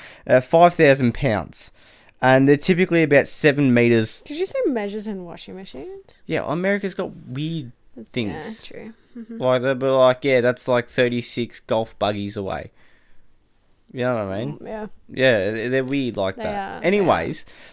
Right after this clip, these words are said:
Speaker 1: so what you're saying is, I'm meant to have the strength underwater to punch something that's two ton in weight,
Speaker 2: Mm-hmm.
Speaker 1: seven meters in
Speaker 2: Mm-hmm.
Speaker 1: length,
Speaker 2: Mm-hmm.
Speaker 1: or six hundred forty-eight bees' penises in length
Speaker 2: <laughs>
Speaker 1: for our American audience,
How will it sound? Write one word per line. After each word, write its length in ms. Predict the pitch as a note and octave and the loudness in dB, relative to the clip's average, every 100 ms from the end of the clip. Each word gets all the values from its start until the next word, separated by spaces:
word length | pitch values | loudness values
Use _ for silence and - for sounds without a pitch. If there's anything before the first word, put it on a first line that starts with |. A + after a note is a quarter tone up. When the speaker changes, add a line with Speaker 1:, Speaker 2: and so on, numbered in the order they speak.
| - - - | -20 -20 -18
Speaker 1:
so 160 | - D3+ | -2 0
what 100 | F#3 | 2
you're 80 | G3+ | 0
saying 420 | - B2+ A#2+ B2+ | -2 -2 0 -4
is, 280 | F#2+ D#2 - - - | -6 -8 -10 -6 2
I'm 300 | E3+ F#3 D#3 | 2 2 0
meant 240 | C#3 D#3 | 0 -2
to 200 | C3+ A#2 - - - | -6 -6 -10 -20 -6
have 220 | F3+ F3+ F3 | -2 -2 -4
the 80 | |
strength 480 | D#3+ - C#3 C3 - - | -8 -4 -2 -2 -6 -6
underwater 800 | A#2 C#3+ C#3 B2 A2 G#2+ F#2 G#2 | -4 -2 -2 -2 -2 0 0 -4
to 140 | - A#2 | -6 -4
punch 500 | - - C3+ B2 - | 2 2 2 -4 -6
something 360 | - A#2 B2+ A2+ | -4 -4 -4 -6
that's 200 | G2+ - | -6 -8
two 360 | - - G#3 A3 | -6 -2 -2 -4
ton 640 | - E3+ B2 G#2+ D#3+ B3 _ - | -8 -6 -4 -4 -6 -10 _ -6
in 240 | B2 A#2+ | -4 -2
weight, 380 | G#2+ G2+ D3 - - | 0 -2 -2 -8 -14
Speaker 2:
Mm-hmm. 180 | A#3 A3 | -16 -10
Speaker 1:
seven 480 | A3+ - F3+ A#3 F3 | -6 -2 -2 -2 0
meters 380 | D#3 D3+ C#3 B2+ | 0 0 -2 -4
in 100 | A#2 | -4
Speaker 2:
Mm-hmm. 80 | |
Speaker 1:
length, 480 | A2+ A2+ A2 G#3 - | -4 -4 -4 -8 -12
Speaker 2:
Mm-hmm. 100 | A#3 A3+ | -14 -2
Speaker 1:
or 280 | A3+ A2+ - - - | 0 0 -2 -10 -14
six 320 | - D#3+ - | -6 -4 -2
hundred 360 | D#3+ C#3+ C3 | -2 -2 -4
forty-eight 920 | - C3 B2 A#2 A2+ A2 - - A2 A#2 | -4 0 0 2 2 0 -2 -8 -10 -2
bees' 260 | A#2 A#2+ | -2 -2
penises 560 | - B2 A#2+ A#2+ A#2+ A#2 | -2 -2 0 -4 -6 -6
in 120 | A2 | -6
length 460 | F2+ F#2 - F#4 - - | -6 -8 -6 -8 -8 -14
Speaker 2:
<laughs> 100 | - | -8
Speaker 1:
for 160 | - A#2 | 0 2
our 100 | A2+ | 4
American 460 | A#2 A#2+ B2+ D3+ | 6 6 6 2
audience, 500 | G#2+ G#2 G2+ F#3 - | -2 -2 -4 -6 -10